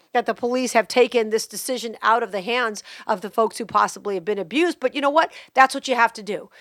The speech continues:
If we want to live in a polite society, we all have to have a responsibility for each other. And how many times have you heard about a teacher or a religious figure molesting children,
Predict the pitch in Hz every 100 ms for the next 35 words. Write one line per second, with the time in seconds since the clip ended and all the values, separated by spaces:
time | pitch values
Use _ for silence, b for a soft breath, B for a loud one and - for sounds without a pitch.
0 | B B 233 247 254 214 254 330 381 320
1 | 302 - 262 - 254 233 220 - 196 -
2 | 202 170 156 170 - B B 233 - -
3 | 233 247 269 262 - 269 247 - - 269
4 | 190 220 220 220 214 - 208 208 185 196
5 | 202 202 - b - - 226 233 - 247
6 | 226 - 202 170 - - B B 190 190
7 | 214 214 254 359 - 254 247 240 254 262
8 | 285 - 202 175 190 220 b b b b
9 | b 214 190 196 170 - 277 - 262 247
10 | 247 - 202 170 165 180 233 240 247 -
11 | 240 190 220 214 214 b b 202 202 220
12 | - 262 - 233 208 202 196